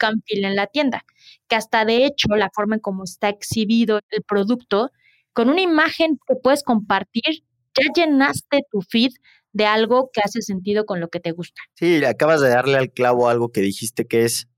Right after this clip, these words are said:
Speaker 2: a ver, no descubrir tampoco el hilo negro, sino ponernos a ver tendencias, qué le está llamando la atención a la gente, intentar replicar o subirnos a la tendencia. Y, por ejemplo, para aterrizar un poquito más lo que estamos platicando,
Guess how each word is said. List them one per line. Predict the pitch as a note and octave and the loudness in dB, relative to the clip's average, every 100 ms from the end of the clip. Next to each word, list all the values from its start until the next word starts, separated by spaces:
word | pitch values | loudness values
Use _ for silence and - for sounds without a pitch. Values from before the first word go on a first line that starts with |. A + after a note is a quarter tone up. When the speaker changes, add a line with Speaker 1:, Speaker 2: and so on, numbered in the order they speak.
| - | -4
Speaker 2:
a | |
ver, | G#2 A2+ | -2 0
no | A2+ B2 | 2 2
descubrir | B2+ - - G2+ A2+ | 2 0 -2 -2 0
tampoco | A#2+ A2 A2 A2+ | -2 -2 0 2
el | A2 | 2
hilo | A2+ | 2
negro, | G2+ G#2+ A#2 | 2 0 0
sino | B2 G2+ F#2 F2 - - _ _ | -2 -2 -2 -2 -6 -20 _ _
ponernos | G2+ A2 C3 A#2+ | 0 2 2 0
a | |
ver | G2+ - | 0 0
tendencias, | A#2 G2+ G#2+ A2 F#2+ - | -2 -2 -2 -4 -8 -10
qué | A#2 | -8
le | A#2+ | -6
está | A#2 A#2 | -4 -4
llamando | A2 A2 G#2+ | -2 -2 -2
la | F2+ | -6
atención | F2+ F2+ G2+ | -10 -10 -4
a | G2 | -4
la | E2+ | -4
gente, | A2 A2 D3 - | -6 -4 -2 -2
intentar | F#2+ F#2+ F#2 F#2 - A2 G#2 - _ _ _ _ | -4 -6 -4 -6 -2 -2 -2 -6 _ _ _ _
replicar | - A#2+ A#2+ A2+ G#2+ - B2 B2 B2+ - | -4 -2 -2 -4 -4 0 2 2 0 -2
o | G#2+ | -4
subirnos | - A#2+ A#2+ B2+ A#2+ B2 A#2+ - | -2 -2 0 0 0 -2 -4 -4
a | G2+ | -4
la | G2+ | -4
tendencia. | - G2 G#2+ A2+ - C3 D#3 - _ _ _ _ - | -4 -4 -4 -4 -2 -2 -2 -6 _ _ _ _ -4
Y, | D3 | 2
por | D#3 | 4
ejemplo, | D3+ G3+ F3+ F3 | 4 2 2 2
para | E3 B2 | 2 0
aterrizar | A#2+ C3 C3+ F3+ | 0 0 2 0
un | F#3+ | 2
poquito | D#3 - - E3 - D#3+ | 0 -2 -4 -6 0 0
más | D3+ D3+ C#3 - | 2 2 0 -4
lo | - A2 | -2 -2
que | G#2+ | -2
estamos | G2+ C3 C#3 C3+ | -2 -2 -2 -2
platicando, | - B2+ B2 B2 - D3+ A#2 A2 C3 | -2 -2 -2 -2 0 2 2 2 0